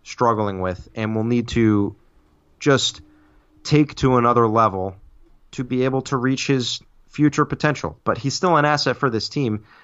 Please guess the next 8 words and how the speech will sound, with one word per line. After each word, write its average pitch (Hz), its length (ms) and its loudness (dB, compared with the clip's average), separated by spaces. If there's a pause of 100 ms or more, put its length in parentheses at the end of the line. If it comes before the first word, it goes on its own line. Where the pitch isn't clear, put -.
(180)
His 131 180 2
defense 143 460 0
gives 131 240 0
him 107 340 0 (240)
a 104 80 2
built-in, 120 960 0 (220)
caked-in 139 480 0
floor 110 640 2